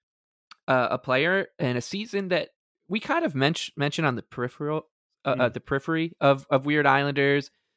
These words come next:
Speaker 1: and Islanders anxiety. Like, we, we, we, we touch our toes into the season, but it, <sighs> this is one of those s-, seasons, one of those rosters,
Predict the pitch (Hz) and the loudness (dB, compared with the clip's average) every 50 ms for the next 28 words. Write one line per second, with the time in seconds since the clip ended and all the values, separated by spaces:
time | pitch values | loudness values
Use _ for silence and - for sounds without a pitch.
0 | _ _ 123 123 123 131 131 131 127 127 123 123 120 117 120 120 120 120 123 127 | _ _ -2 2 2 2 2 2 0 -2 -4 -4 -6 -6 0 2 4 4 4 4
1 | 127 135 127 117 117 120 - 131 131 120 117 - - - 160 175 - 151 190 202 | 2 0 0 -2 -2 -4 -2 -4 -4 -4 -6 -10 -18 -14 -14 -12 -12 -8 -8 -8
2 | 202 190 - _ _ _ - 202 190 - - - 147 147 - - - - - _ | -8 -8 -12 _ _ _ -12 -12 -12 -10 -2 0 0 0 0 -4 -12 -12 -14 _
3 | _ _ _ _ _ _ _ _ _ _ - - 127 127 123 - - 135 127 127 | _ _ _ _ _ _ _ _ _ _ -2 2 2 2 2 0 -2 0 0 0
4 | 131 131 127 - - 131 127 - 131 131 127 - - 139 135 135 131 156 147 131 | 0 -2 -4 -6 -8 -10 -8 -6 -6 -6 -6 -6 -4 -4 -4 -2 -2 -2 -4 0
5 | - 120 113 - - _ _ _ _ _ _ _ _ _ _ _ _ _ _ _ | 2 0 0 0 -4 _ _ _ _ _ _ _ _ _ _ _ _ _ _ _
6 | _ _ _ - 160 - - _ _ _ - - - - - - _ _ _ _ | _ _ _ -4 -4 -4 -4 _ _ _ -18 -18 -18 -18 -20 -20 _ _ _ _
7 | _ _ _ _ _ _ _ - 175 - 233 190 170 180 185 190 165 165 160 151 | _ _ _ _ _ _ _ 0 0 0 0 0 2 4 4 4 6 6 6 6
8 | 143 139 - - - - _ _ _ _ - - - - - - - - - - | 6 4 2 -4 -10 -12 _ _ _ _ -18 -16 -16 -16 -16 -20 -20 -16 -8 -6
9 | 175 175 165 165 170 165 160 139 127 123 135 139 139 135 123 117 120 120 120 120 | -4 -4 0 0 0 0 0 -4 -2 0 2 2 4 4 2 2 2 4 6 6
10 | 123 127 - - - 139 135 139 135 131 - | 6 4 2 -2 -2 0 0 0 0 -2 -8